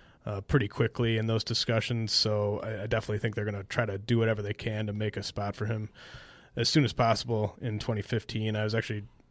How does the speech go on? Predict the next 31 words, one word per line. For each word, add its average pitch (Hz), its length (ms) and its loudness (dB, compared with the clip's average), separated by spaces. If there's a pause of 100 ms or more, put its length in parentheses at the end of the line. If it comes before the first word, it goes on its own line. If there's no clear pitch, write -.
a 101 40 -6
little 120 260 6
surprised 110 520 2
they 113 60 2
didn't 110 160 0
bring 113 180 0
him 107 140 -2
up 107 300 -2
last 110 460 0
year, 110 160 0
given 107 220 -2
the 104 60 -4
fact 110 300 -2
that - 100 -12
they 113 80 -2
were 104 80 -2
trying 110 180 -2
to 101 60 -4
contend 107 640 0
and 104 120 -4
that 104 120 -6
they 110 80 -4
were 104 80 -2
basically 104 340 -2
getting 104 240 -2
nothing 104 320 -2
from 104 160 -8
Josh 104 260 -2
Hamilton 107 500 -2
on 101 200 -6
the 95 240 -8